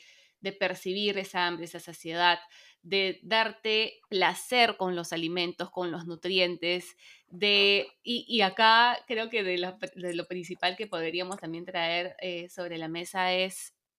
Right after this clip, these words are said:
nosotros no solo, con la alimentación intuitiva, no solo se va a promover, eh, que comas, entre comillas, lo que quieras, no. También se promueve una nutrición gentil, una, una nutrición que incluya nutrientes, que incluya sabores, que incluya variedad,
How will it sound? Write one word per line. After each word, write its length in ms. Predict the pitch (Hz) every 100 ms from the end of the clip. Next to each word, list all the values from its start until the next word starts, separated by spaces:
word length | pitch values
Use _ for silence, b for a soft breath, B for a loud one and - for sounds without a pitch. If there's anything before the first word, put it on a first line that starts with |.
| _
nosotros 680 | 196 208 254 247 262 262 240
no 180 | 233
solo, 360 | 240 240 226 233
con 120 | 214
la 60 | 190
alimentación 460 | 185 180 180 247
intuitiva, 380 | 262 - 220 226
no 160 | 226 233
solo 280 | - 226 233
se 120 | 180
va 60 |
a 80 | 175
promover, 560 | - 196 160 175 208 214 _ _ _ _ _ -
eh, 400 | 185 180 180 -
que 200 | 226 202
comas, 500 | - 262 226 190 185 190 -
entre 260 | 202 185 185
comillas, 400 | 185 233 226 233
lo 280 | 226 202 190
que 160 | 170 -
quieras, 560 | 185 185 143 127 - 185
no. 540 | 190 202 175 165 165 _ _ _
También 300 | - 196 214
se 120 | 214 226
promueve 360 | 180 175 185
una 140 | 190 196
nutrición 440 | 196 147 151 180
gentil, 640 | 180 170 165 180 156 151 _ _
una, 340 | 175 175 170 170
una 220 | 185 175
nutrición 640 | 185 180 139 - 185 185 185 b b b _
que 120 | 190
incluya 600 | 175 - 190 190 185 185
nutrientes, 720 | 185 175 208 220 208 202 196
que 120 | 180
incluya 420 | 170 160 165 160 175
sabores, 680 | - 160 190 196 190 202 -
que 100 | 175
incluya 480 | 160 175 165 165 165
variedad, 540 | 160 156 156 185 196